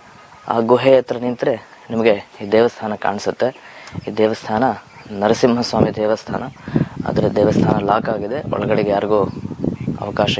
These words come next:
ಇಲ್ಲ. ಯಾಕಂದರೆ ಅದು ದೇವರಿಲ್ಲ ಅದರಲ್ಲಿ, ಬರೀ ಅದ್ಭುತವಾದ ಕಟ್ಟೆ, ಕುತ್ಕೊಂಡು ವಿಶ್ರಾಂತಿ ತಗೊಳ್ಳೋಕೆ.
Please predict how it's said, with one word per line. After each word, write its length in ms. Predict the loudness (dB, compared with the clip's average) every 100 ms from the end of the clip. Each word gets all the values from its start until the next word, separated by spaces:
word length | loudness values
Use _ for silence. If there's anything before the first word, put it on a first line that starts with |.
| -2
ಇಲ್ಲ. 100 | -4 -6 -8
ಯಾಕಂದರೆ 320 | -6 0 2
ಅದು 120 | 2 0 4
ದೇವರಿಲ್ಲ 460 | 4 4 2 2 2
ಅದರಲ್ಲಿ, 320 | 0 -4 -6 -6 -10 -8 -8 -8 -14 -4 -2
ಬರೀ 160 | 0 0
ಅದ್ಭುತವಾದ 500 | -2 -2 0 0 -2 -2 -4
ಕಟ್ಟೆ, 240 | 0 -2 -2 -10
ಕುತ್ಕೊಂಡು 360 | -16 -8 -6 -4
ವಿಶ್ರಾಂತಿ 380 | -4 0 0 2 -2
ತಗೊಳ್ಳೋಕೆ. 380 | -2 -4 -8